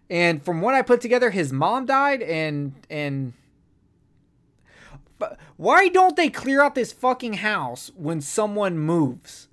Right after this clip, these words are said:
And, or do they do that and then they bring all the shit back in? Like, "Well, make sure you put the, uh, l-, keep all the last tenant shit up there, but make sure you go back and include, like, this photograph. Just throw it in the fucking drawer,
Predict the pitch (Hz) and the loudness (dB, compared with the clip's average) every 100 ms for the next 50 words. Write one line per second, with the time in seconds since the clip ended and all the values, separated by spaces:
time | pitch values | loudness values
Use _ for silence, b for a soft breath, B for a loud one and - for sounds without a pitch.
0 | b b b b _ 196 220 214 214 208 | b b b b _ 0 0 2 2 2
1 | 208 240 196 202 147 135 156 233 262 302 | 2 2 4 4 2 -4 -2 2 2 2
2 | 262 185 196 175 143 180 196 190 151 - | 0 -4 -2 -2 0 0 0 -4 -4 -4
3 | 220 208 202 233 254 196 147 - b b | -2 -2 -2 -4 -4 -4 -4 -6 b b
4 | 151 190 180 - _ 160 247 - 262 262 | 4 6 6 4 _ 2 2 2 -2 2
5 | 233 214 220 214 - 185 180 180 160 156 | 2 4 2 0 -2 -8 -2 0 2 0
6 | 151 165 170 160 240 294 330 285 185 196 | -2 -4 -8 -4 2 4 6 4 2 0
7 | 196 - - 131 - - 143 127 143 139 | 0 -4 -8 -10 -10 -8 -6 -6 -4 -4
8 | 139 B B - 185 196 294 277 302 277 | -6 B B -4 -2 0 -2 -2 -2 0
9 | 190 165 220 185 202 196 175 147 131 196 | 2 2 2 2 0 -2 -4 -8 -8 -8
10 | 175 175 135 139 - 160 151 135 117 - | 0 0 0 -6 0 2 2 -2 -8 -10
11 | 135 - 208 202 180 143 165 143 131 127 | -14 -2 2 2 0 -2 -4 -6 -8 -10
12 | 107 | -12